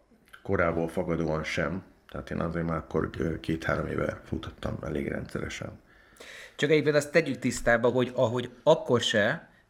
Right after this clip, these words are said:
Speaker 2: úgy ma sincs. Tehát ez egy tévesen, ö, uralkodó nézet, hogy a sporttörvény tiltaná a tizennyolc
Speaker 1: Aha.
Speaker 2: év alattiak versenyzését.
Speaker 1: Igen, igen,
Speaker 2: Nincs
Speaker 1: igen.
Speaker 2: ilyen kitétel, csak a küzdősportoknál van az,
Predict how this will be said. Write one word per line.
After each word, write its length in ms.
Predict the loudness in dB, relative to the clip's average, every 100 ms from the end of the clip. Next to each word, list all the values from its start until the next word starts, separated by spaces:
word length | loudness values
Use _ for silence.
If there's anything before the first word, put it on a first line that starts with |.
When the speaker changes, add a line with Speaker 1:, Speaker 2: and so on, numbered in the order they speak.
| -8
Speaker 2:
úgy 180 | -4 0
ma 200 | 2 4
sincs. 440 | 2 2 0 -4 -12 _ _ -8
Tehát 160 | -4
ez 80 | 0
egy 120 | 0
tévesen, 640 | 2 2 2 0 -2 -2 -6
ö, 160 | -8 -6
uralkodó 480 | -2 0 0 0 0
nézet, 280 | 2 0
hogy 160 | -2 0
a 60 | 0
sporttörvény 1000 | 0 2 0 2 0 0 0 2 0 0
tiltaná 580 | 0 0 0 0 0 0
a 60 |
tizennyolc 480 | -2 -2 0 -2 -4
Speaker 1:
Aha. 80 | -2
Speaker 2:
év 80 | 0
alattiak 480 | 0 0 -2 -2 0
versenyzését. 600 | 0 0 -2 -2 -2 -2
Speaker 1:
Igen, 120 | -4
igen, 120 | -2
Speaker 2:
Nincs 240 | 0 0 0
Speaker 1:
igen. 40 |
Speaker 2:
ilyen 140 | 0
kitétel, 580 | -2 -4 -4 -4 -2 -2 -4 -16 -8
csak 160 | 0
a 200 | 4 4
küzdősportoknál 1080 | 2 -2 0 -2 -2 -2 -4 -4 -4 0 0
van 160 | 0 0
az, 420 | 0 -2 -4 -8